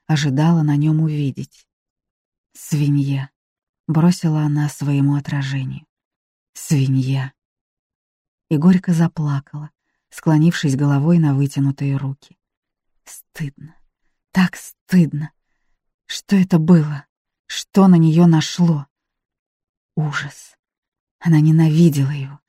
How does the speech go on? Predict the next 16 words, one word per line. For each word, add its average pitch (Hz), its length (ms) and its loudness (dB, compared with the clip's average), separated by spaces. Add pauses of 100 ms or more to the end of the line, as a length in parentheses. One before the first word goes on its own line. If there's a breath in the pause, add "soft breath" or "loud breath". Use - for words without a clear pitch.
(240)
ненавидела 165 560 4
себя. 147 560 -2 (880)
Но 160 220 -2
какое 156 600 -4
это 143 160 -12
было 151 340 -8
блаженство. 156 840 -12 (720)
Она 175 180 4
никогда 185 520 2
больше 175 340 0
не 165 120 2
решится 180 520 -4
посмотреть 165 680 -6
ему 156 300 -4
в 165 80 -8
лицо. 151 500 -12